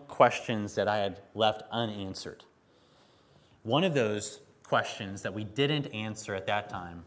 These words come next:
was the basic question of why. Why is God's fierce judgment falling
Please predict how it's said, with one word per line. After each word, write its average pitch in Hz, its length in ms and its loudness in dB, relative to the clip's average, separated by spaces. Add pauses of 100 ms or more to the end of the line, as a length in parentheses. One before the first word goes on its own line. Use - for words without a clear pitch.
(520)
was 113 240 0
the 117 80 0
basic 123 600 0
question 92 680 -2 (360)
of 98 160 4
why. 85 580 0 (1000)
Why 123 720 6 (1200)
is 117 600 0 (160)
God's 107 480 2
fierce 135 720 0 (120)
judgment 95 760 -2 (580)
falling 120 920 0